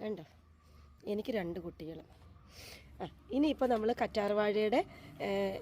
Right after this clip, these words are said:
ഈ അടിഭാഗത്തുള്ള വലിയ വലിയ കൈകൾ മുറിച്ചെടുക്കാൻ പോവാ എണ്ണ കാച്ചാനായിട്ട്. ഇതാണ്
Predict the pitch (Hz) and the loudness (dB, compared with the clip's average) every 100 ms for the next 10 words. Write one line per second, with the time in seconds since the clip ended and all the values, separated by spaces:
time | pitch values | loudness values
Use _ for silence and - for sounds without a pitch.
0 | 220 233 233 - 220 226 262 240 269 226 | -4 -2 0 0 2 4 6 6 6 4
1 | 202 208 208 214 226 233 247 196 190 202 | 4 2 4 4 6 6 4 2 2 2
2 | 247 214 220 208 202 214 214 190 180 180 | 2 0 0 0 2 2 2 2 2 2
3 | 190 202 208 175 - 175 - 170 - 277 | 4 4 4 4 4 4 4 2 4 2
4 | - - - - - - - - - _ | 2 -2 -4 -4 -4 -4 -4 -4 -8 _
5 | - - - - - 269 294 254 | -20 -20 -20 -20 0 8 10 10